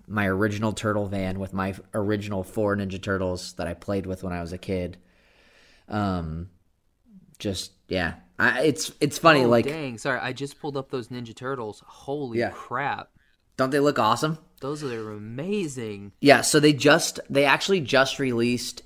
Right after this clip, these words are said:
Speaker 1: a, a Shredder and a Splinter also. They had done it in the past, but they're re-releasing them now because they've, they've been so popular. Um, uh,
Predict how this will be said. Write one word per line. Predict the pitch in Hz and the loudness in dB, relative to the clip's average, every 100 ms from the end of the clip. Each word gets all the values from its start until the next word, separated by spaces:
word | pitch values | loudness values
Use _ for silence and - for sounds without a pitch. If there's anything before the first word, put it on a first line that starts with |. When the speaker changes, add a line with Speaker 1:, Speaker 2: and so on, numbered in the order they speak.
| - | -2
Speaker 1:
a, | 113 110 104 104 104 101 98 98 _ _ _ _ _ _ _ _ _ _ | 2 2 2 0 0 0 -2 -6 _ _ _ _ _ _ _ _ _ _
a | 104 | -8
Shredder | 98 - 127 113 117 139 151 165 - | -6 -6 0 0 2 2 2 -2 -6
and | 113 95 | -8 -8
a | |
Splinter | 90 - - 85 104 - 175 180 170 _ _ _ - | -8 -10 -10 -12 -12 -12 -12 -12 -16 _ _ _ -18
also. | 139 147 175 165 123 | -16 -8 -4 -4 0
They | 151 | 0
had | 147 175 135 | 2 -2 2
done | 160 | 0
it | 180 | 0
in | 156 | -4
the | 131 | -4
past, | 123 113 98 | 2 2 2
but | 101 | -4
they're | 110 107 | -2 -2
re-releasing | 113 110 107 104 101 98 | -2 -2 -2 -4 -4 -6
them | 95 | -6
now | 92 95 | -2 -2
because | 92 92 90 | -4 -8 -8
they've, | 92 87 - | -8 -10 -12
they've | 101 87 | -12 -8
been | 98 90 | -8 -6
so | 95 | -8
popular. | - 98 98 90 87 - - - - _ _ _ - | -4 -6 -4 -8 -8 -10 -18 -20 -20 _ _ _ -4
Um, | 107 101 98 95 87 - _ _ _ 110 | -2 0 0 -2 -6 -12 _ _ _ -4
uh, | 104 101 92 | 0 0 -2